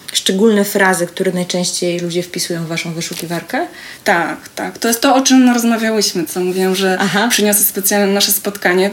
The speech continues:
Speaker 2: Tak, wyjęłam, e, frazy, które wpisywane są najczęściej w wyszukiwarkę z podziałem na rodzaj nieruchomości i typ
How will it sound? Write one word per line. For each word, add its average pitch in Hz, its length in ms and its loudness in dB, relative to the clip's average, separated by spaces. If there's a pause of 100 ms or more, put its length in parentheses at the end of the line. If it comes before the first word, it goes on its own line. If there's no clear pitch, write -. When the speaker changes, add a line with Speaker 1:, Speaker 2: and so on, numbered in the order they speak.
Speaker 2:
Tak, 196 220 2
wyjęłam, 254 540 6
e, 196 380 4
frazy, 208 680 2
które 226 260 -2
wpisywane 214 600 -2
są 208 120 0
najczęściej 202 420 -2
w - 20 -6
wyszukiwarkę 196 560 0 (440)
z - 120 -2
podziałem 196 1120 2
na 196 420 2 (180)
rodzaj 196 460 2
nieruchomości 226 800 2
i 196 720 -4 (120)
typ 202 180 -4